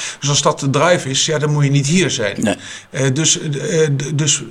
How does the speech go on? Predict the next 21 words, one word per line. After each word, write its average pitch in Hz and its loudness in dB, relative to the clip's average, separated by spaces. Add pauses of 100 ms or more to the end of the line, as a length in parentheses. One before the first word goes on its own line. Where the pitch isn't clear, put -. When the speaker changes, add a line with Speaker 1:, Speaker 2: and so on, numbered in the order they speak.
Speaker 1:
d-, 147 -6
d-, 156 -2
er 135 2
is - 2
meer 156 2
dan, 120 0
dan 120 0
dat. 120 0
En 123 -6
dat 139 -4
is - -2
wellicht 123 -2
die, 120 -6
die 123 -4
vonk 127 -4
of 113 -10
die 120 -2
liefde 120 0
die, 110 0
eh, 117 -8 (400)
ehm, 123 -10